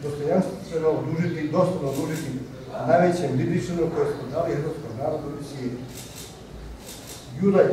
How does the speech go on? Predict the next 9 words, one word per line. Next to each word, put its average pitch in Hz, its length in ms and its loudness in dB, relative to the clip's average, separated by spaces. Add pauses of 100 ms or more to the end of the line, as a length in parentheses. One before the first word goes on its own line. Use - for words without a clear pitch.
(160)
Jurko 170 260 0 (100)
Križanić 170 400 0 (200)
i - 40 -10
Stari 139 400 0
grad 160 340 6 (140)
naše 180 260 0 (180)
su 160 80 -4 (280)
rodne 147 260 4
marke 147 460 2